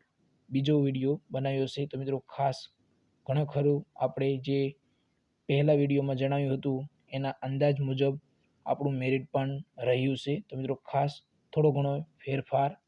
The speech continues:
થયેલો છે. જોઈએ તો કે ઓપન કેટેગરીમાં પાંચેક માર્ક આપણે વધારે કહ્યા હતા, એના બદલે ઓછું રહ્યું છે. આપણે એકસો ચાલીસ પહેલાં કહ્યા હતા, પણ અત્યારે એકસો પાંત્રીસની આજુબાજુ થતા હશે, તો એમનો બધાનો જ વારો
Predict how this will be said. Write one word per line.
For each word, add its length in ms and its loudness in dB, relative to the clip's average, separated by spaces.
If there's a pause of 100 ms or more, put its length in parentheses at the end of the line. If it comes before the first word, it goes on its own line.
(160)
થયેલો 260 2
છે. 260 -4 (920)
જોઈએ 360 4
તો 180 2
કે 180 -2
ઓપન 340 -2
કેટેગરીમાં 560 0
પાંચેક 440 -4
માર્ક 280 0
આપણે 380 -2 (260)
વધારે 380 4
કહ્યા 340 -2
હતા, 320 -2
એના 200 -4
બદલે 460 0 (680)
ઓછું 440 0 (140)
રહ્યું 300 2
છે. 380 -2
આપણે 260 -2
એકસો 180 -6
ચાલીસ 420 0
પહેલાં 200 2
કહ્યા 300 0
હતા, 140 -2 (520)
પણ 120 -4
અત્યારે 320 -2
એકસો 220 -4
પાંત્રીસની 560 -4
આજુબાજુ 360 -6
થતા 300 -2
હશે, 320 -4 (400)
તો 80 -8
એમનો 260 -4
બધાનો 400 -4
જ 60 -8
વારો 360 -2